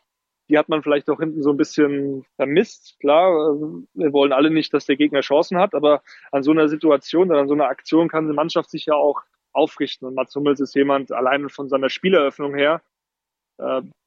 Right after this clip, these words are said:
der stellt da ja immer noch die, die Spieler, also die, die anderen Spieler in Deutschland auf der Position in Schatten. Also welche Bälle er da hinten rausspielt, die sind schon, also das ist schon alle Achtung. Und, äh, ja, er ist natürlich gegen den Ball, wenn's gerade ein Eins gegen eins Duell gibt, beispielsweise dann,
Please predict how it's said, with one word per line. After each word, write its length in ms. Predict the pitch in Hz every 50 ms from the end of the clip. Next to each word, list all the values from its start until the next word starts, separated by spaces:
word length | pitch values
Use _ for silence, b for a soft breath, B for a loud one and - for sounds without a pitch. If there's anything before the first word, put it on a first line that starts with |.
| _ _ -
der 100 | 139 127
stellt 220 | - - 147 143
da 80 | 156 139
ja 120 | 135 135
immer 180 | 143 160 170 151
noch 180 | 139 127 123
die, 300 | - - 131 123 120 123 110
die 120 | - 120
Spieler, 600 | - - - 139 131 131 127 127 123 123 127 131 131
also 200 | 123 120 123 113
die, 180 | 120 123 127
die 240 | 104 - _ - 127
anderen 220 | 135 139 135 131
Spieler 280 | 127 - - 139 139 131
in 80 | 127 123
Deutschland 340 | 127 127 131 - 143 139
auf 100 | 131 -
der 100 | - 139
Position 540 | 127 - 131 123 131 117 - - 131 135 135
in 80 | 135 -
Schatten. 340 | - - 151 143 - 131 123
Also 200 | 127 120 127 123
welche 200 | 131 127 139 131
Bälle 220 | - 135 135 143
er 100 | 139 139
da 120 | 139 135
hinten 200 | 135 139 143 139
rausspielt, 540 | 131 131 135 151 151 - - 165 156 156 143
die 60 | 143
sind 180 | 131 131 139 135
schon, 300 | - 151 143 143 143 139 _ _ _ _ _ -
also 140 | 135 131
das 120 | 131 139 143
ist 80 | -
schon 160 | - 143 147 139
alle 200 | 127 139 135 123
Achtung. 400 | 151 - - - 190 196 196 - b b b b b b b b _
Und, 340 | - 135 139 139 139 127 -
äh, 380 | 139 135 135 135 139 135 135 135 139 220 254 170 151
ja, 240 | 143 160 175 151 - _ _ _ _ _ _ _ _ _ _ _
er 180 | - 139 139 147
ist 100 | 147 -
natürlich 600 | 160 147 - - 160 151 156 151 - - - -
gegen 260 | - 151 156 165 170
den 160 | 156 156 151 131
Ball, 480 | 147 139 151 151 151 151 147 139 131
wenn's 220 | 139 135 143 - -
gerade 360 | - 131 135 139 147 147 147
ein 80 | 139
Eins 220 | 123 135 143 135 -
gegen 180 | 151 139 139
eins 200 | 131 139 147 -
Duell 240 | - 160 147 139 139
gibt, 420 | 127 151 147 - _ - - - -
beispielsweise 600 | - 139 143 - - 139 - 143 139 139 135 139
dann, 320 | 135 139 139 147 143 139